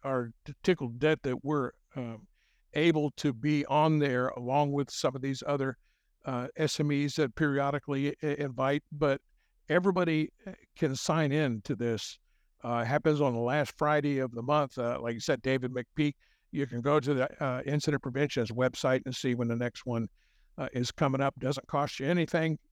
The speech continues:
And, uh, we, uh, we call it Stump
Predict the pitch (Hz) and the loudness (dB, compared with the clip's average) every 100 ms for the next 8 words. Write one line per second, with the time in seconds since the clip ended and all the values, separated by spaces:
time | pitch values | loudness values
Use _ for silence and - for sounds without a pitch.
0 | - 123 120 113 117 120 113 - 156 139 | -6 -2 0 0 -2 -2 -4 -4 -6 -2
1 | 139 127 - _ _ _ _ - - 117 | 0 0 -4 _ _ _ _ -20 -4 -2
2 | 139 185 208 190 151 - - 175 180 | 2 4 6 6 4 0 -2 2 2